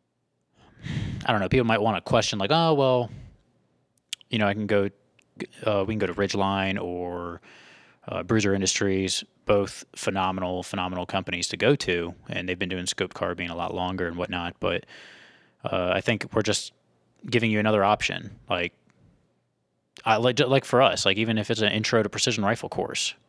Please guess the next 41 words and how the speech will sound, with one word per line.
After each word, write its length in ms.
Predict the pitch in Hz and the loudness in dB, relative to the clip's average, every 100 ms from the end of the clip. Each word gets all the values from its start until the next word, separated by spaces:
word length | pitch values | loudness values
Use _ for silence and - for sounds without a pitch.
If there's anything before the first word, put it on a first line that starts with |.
| _ _ _ | _ _ _
even 220 | 110 104 107 | -4 -2 0
when 120 | 98 | 2
I 60 | 113 | 0
teach, 280 | - 92 - | 0 -2 0
I 60 | |
say, 240 | 92 104 92 | 2 2 0
"Don't 180 | 101 | -2
just 180 | 95 - | -2 0
go 100 | 101 | 0
to 80 | 101 | 2
us, 280 | 104 107 - | 2 2 0
go 160 | 95 95 | -2 0
to, 220 | 98 95 - - - - _ - | 0 0 -8 -20 -20 -20 _ -4
go 180 | 90 | -2
seek 280 | 98 - 107 | -2 -4 0
other 200 | - 101 | 0 0
instructors." 680 | 85 - 92 - - - - _ | -4 -2 -2 -2 -6 -4 -6 _
They 80 | - | -6
might 160 | 95 92 | -4 0
have 160 | 95 | 0
a 40 | 90 | 0
different 420 | 101 104 92 - | -2 0 -4 -6
flair 420 | - 101 98 98 | -8 -2 0 0
to 80 | 92 | 0
how 140 | 98 | 0
they 100 | 95 | 0
teach 280 | 87 - 113 | -2 -4 -2
something. 440 | - - - 50 - - _ _ - | -4 -4 -6 -6 -10 -20 _ _ -8
So 180 | - 90 | -4 0
by 100 | 92 | 2
no 160 | 104 | 0
means 340 | 92 95 95 - | 0 -2 -2 -4
are 80 | |
we 120 | 87 90 | -4 -4
trying 220 | 92 85 | -4 -6
to 40 | |
be, 160 | 82 90 | -8 -8
like, 200 | 85 - | -8 -8
the 220 | 90 92 | -8 -6
end 160 | 98 98 | -2 2
all, 340 | 92 87 - | 2 0 -6